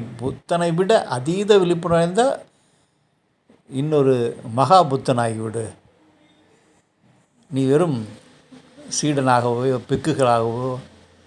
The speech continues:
அங்கே தங்கிவிடாதே என்ற உள்ளார்ந்த கருத்தினை சொல்வதுதான் இந்த தலைப்பு. புத்தனை தெருவில் கண்டால் கொன்றுவிடு.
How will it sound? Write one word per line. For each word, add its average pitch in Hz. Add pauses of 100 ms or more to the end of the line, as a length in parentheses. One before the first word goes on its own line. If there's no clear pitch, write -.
(3500)
அங்கே 151
தங்கிவிடாதே 123 (1600)
என்ற 131 (1000)
உள்ளார்ந்த 135
கருத்தினை 131
சொல்வதுதான் 120 (380)
இந்த 120
தலைப்பு. 120 (300)
புத்தனை 131 (600)
தெருவில் 135
கண்டால் 120
கொன்றுவிடு. 110